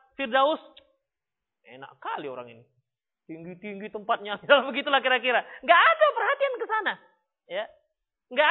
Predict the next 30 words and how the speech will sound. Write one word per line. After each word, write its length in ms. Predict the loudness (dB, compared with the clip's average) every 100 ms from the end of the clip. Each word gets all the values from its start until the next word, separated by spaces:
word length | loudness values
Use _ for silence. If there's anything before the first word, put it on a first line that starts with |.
| 6
ada. 140 | 6 2 -4 -20 _ _ _ _ _ _ 4
Yang 140 | 4
namanya 400 | 2 0 0 0
manusia 480 | -2 -2 -4 0 0 0
akan 120 | -2 -2 -6 -6 -4
mendapatkan 480 | 0 0 -2 -6
surga 240 | -2 0 0
bertingkat-tingkat. 800 | -2 -2 0 0 -2 -2 -2 -2
Tentunya 560 | -6 -6 -2 0 0 -4 -20 -20 _
tingkat 320 | -4 2 2 4
yang 100 | 0
lebih 220 | -2 -4
tinggi 380 | -8 -6 -6 -2
itu 80 | 2
lebih 480 | 2 4 0 -2
istimewa 480 | -6 -2 0 4 4
dibandingkan 480 | 4 -2 -2 -8 -10
tingkat 260 | -4 -2 -4 -8 _ _
di 100 | -4 6
bawahnya. 560 | 6 6 2 -2 -4 -6 _ _ _ _ -2
Namun 320 | 0 2 4
jangan 240 | 4 4 0
dikira 400 | -4 -4 -4 -4
seperti 320 | -8 -10 -8
kita 160 | -6 -4
di 80 |
dunia. 480 | -4 -2 -2 -2 -4 -6 _ _ _ _ _ -8
Ya. 160 | -8 -8 -20 _ _ _ _ _ _ _ _ -20
Iri 320 | -18 -18 -20
sekali, 640 | -12 -6 -4 -4 -6 -8